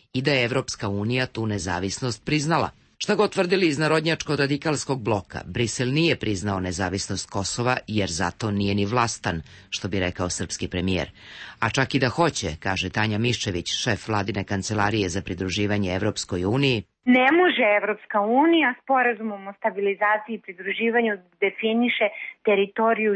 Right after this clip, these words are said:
Speaker 2: i prostor države. Sporazum u kojem će se to definisati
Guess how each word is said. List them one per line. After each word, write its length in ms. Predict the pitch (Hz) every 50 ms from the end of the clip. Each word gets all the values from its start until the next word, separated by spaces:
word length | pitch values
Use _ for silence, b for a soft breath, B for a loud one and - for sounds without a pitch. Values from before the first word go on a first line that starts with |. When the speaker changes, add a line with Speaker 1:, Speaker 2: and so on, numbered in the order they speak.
| 190
Speaker 2:
i 80 | 190 180 -
prostor 460 | - 190 180 185 185 - - 196 185 170 - -
države. 380 | 160 139 143 - - 92 87 - B B B B B
Sporazum 500 | B 311 311 330 339 339 262 240 277 247 262 269
u 20 | 262 262 - -
kojem 440 | 294 311 320 359 381 381 381 370 339 302 -
će 100 | - 277 254 233 -
se 100 | - 254 233 -
to 80 | - 269 262 208 226
definisati 840 | 226 233 - 233 233 247 262 285 285 - - - 190 185 - -